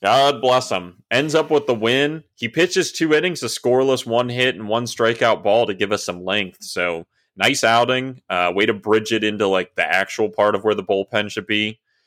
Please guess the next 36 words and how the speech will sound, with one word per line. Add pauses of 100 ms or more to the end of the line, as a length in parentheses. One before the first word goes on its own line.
(920)
Brian
Shaw
comes
into
the
seventh
inning.
Uh,
he
only
gets
one
out
after
giving
up
a
run
on
two
hits
and
a
walk
in
a
high
leverage
situation,
'cause
that's
where
you
should
use
them.